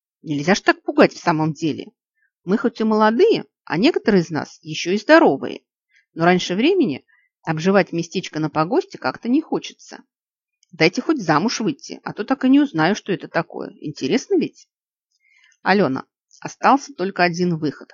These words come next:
торжественно провозгласил магистр Велимир. Убить меня раньше, чем это сделает неизвестный маньяк-неудачник, высказал я предположение. Что у тебя за мысли вечно? Поморщился он. Никогда не знаешь заранее, что ты ляпнешь.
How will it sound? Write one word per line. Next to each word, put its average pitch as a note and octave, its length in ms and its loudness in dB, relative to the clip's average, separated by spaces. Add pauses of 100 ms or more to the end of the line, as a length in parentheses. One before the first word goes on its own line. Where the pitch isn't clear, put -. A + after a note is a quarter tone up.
(160)
торжественно G#3+ 640 -6
провозгласил D#3 800 -4
магистр D3 520 -6
Велимир. D3 480 -6 (1000)
Убить G3+ 360 0
меня B3 280 4
раньше, D#4 460 4 (120)
чем G3 180 -4
это G#3 180 -2
сделает A3 400 0
неизвестный A3+ 520 -2
маньяк-неудачник, A#3 1160 0
высказал D3+ 460 -12
я D#3+ 120 -8
предположение. - 840 -12 (680)
Что - 260 -10
у A#3 40 -4
тебя C4+ 240 2
за D#4 160 4
мысли G#3+ 380 2
вечно? - 480 -8 (380)
Поморщился D3 640 -10
он. A#2 200 -10 (380)
Никогда F3 360 2
не D#4 120 6
знаешь G#3 320 2
заранее, G3 400 2
что - 160 -16
ты - 120 -4
ляпнешь. - 640 0